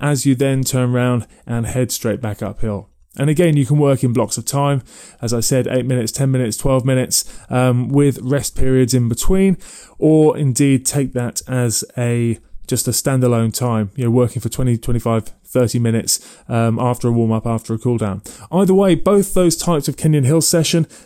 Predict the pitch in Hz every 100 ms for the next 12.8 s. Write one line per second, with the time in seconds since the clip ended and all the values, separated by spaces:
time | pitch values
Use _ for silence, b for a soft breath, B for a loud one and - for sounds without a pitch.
0 | _ 147 131 143 139 147 147 143 _ -
1 | 202 185 156 127 156 117 - 135 127 -
2 | B - 131 143 131 127 151 147 - -
3 | - 170 - 165 135 147 143 135 143 -
4 | B B 147 151 135 123 113 202 202 -
5 | - B B B - 135 135 135 - _
6 | 170 151 139 139 135 139 131 - 170 -
7 | 147 135 - 143 131 147 131 117 180 175
8 | 156 143 135 127 - 160 131 123 123 139
9 | 131 135 131 120 117 - - 131 117 107
10 | - B B - 117 - - - 139 123
11 | - 113 95 95 - - - - - -
12 | - - - - 202 175 170